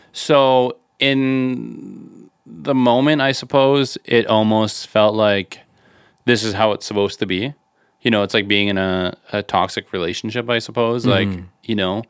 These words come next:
Speaker 2: Such as ki-, being in a band
Speaker 1: Yeah,
Speaker 2: sometimes.
Speaker 1: right.
Speaker 2: Sometimes,
Speaker 1: And it's
Speaker 2: yeah.
Speaker 1: like, you're in it and you're like, "Well, this is normal," because this, like, for me, this is, and I think for all the guys, I mean, Josh had been in another band before.
Speaker 2: Mm-hmm.
Speaker 1: Um,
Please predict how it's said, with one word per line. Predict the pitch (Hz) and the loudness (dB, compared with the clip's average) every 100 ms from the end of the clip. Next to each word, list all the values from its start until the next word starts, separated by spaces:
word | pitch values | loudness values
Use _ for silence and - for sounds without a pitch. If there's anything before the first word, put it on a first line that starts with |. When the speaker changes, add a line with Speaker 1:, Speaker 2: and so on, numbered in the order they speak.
| - | -2
Speaker 2:
Such | 165 160 | 0 0
as | 160 | -2
ki-, | - 131 135 | -4 -6 -6
being | 123 131 | -4 -2
in | 131 | 0
a | 123 | 0
band | 120 123 | 0 2
Speaker 1:
Yeah, | 151 131 | 4 4
Speaker 2:
sometimes. | 95 98 | 4 2
Speaker 1:
right. | 101 117 | 2 2
Speaker 2:
Sometimes, | 156 131 113 | 0 0 2
Speaker 1:
And | 120 | 2
it's | 117 - | 2 2
Speaker 2:
yeah. | 120 | 2
Speaker 1:
like, | 110 110 - | 2 0 -4
you're | 113 110 | 0 2
in | 120 | 2
it | 131 110 | 2 2
and | 113 | 0
you're | 110 | 0
like, | 104 | 2
"Well, | 110 113 | 2 2
this | 113 110 | 2 0
is | 107 | -2
normal," | 107 117 110 101 | 0 0 2 0
because | 104 104 95 - | 0 -2 -2 -2
this, | 113 - - | -6 -6 -4
like, | 107 - | -4 -4
for | - | -6
me, | 107 143 120 | 0 2 4
this | 110 - | 2 0
is, | 101 87 - _ - | -4 -6 -20 _ -4
and | 120 | 0
I | 139 | 2
think | 117 | 0
for | - | 0
all | 101 135 | 0 0
the | |
guys, | 113 92 95 | 0 -2 0
I | |
mean, | 117 107 | -2 -2
Josh | 95 101 117 | 0 0 0
had | - 98 | -2 -4
been | 101 98 | -4 -4
in | 92 | -4
another | 92 90 95 92 | -4 -4 -2 -2
band | 95 92 | -2 -2
before. | 90 85 104 104 90 | -6 -6 -4 -2 -2
Speaker 2:
Mm-hmm. | 110 101 101 92 85 90 _ - | -4 -2 -2 -4 -8 -16 _ -6
Speaker 1:
Um, | 95 90 85 85 | -2 -2 -2 -6